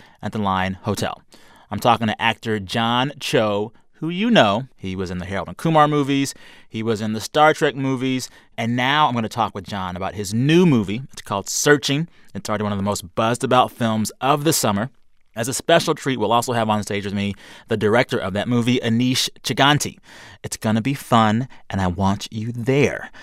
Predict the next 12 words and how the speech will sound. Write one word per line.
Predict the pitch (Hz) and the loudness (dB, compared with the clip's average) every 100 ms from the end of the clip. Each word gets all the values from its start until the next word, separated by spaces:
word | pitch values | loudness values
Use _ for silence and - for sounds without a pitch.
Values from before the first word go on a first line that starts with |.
| - - | -20 -6
Uh, | 120 110 | -2 -2
you | 131 156 | -2 0
can | 147 | 0
get | 139 - | 0 0
tickets | 190 196 196 - | -2 0 -2 -4
at | 117 - | -6 -6
N | 123 165 | -6 -4
P | 170 165 | -2 0
R | 143 135 | 2 2
presents | 120 95 101 92 - - 101 | 0 -4 -4 -4 -6 -10 -6
dot | 107 92 - - - | 0 0 -2 -12 2
org, | 151 170 160 156 | 4 6 4 0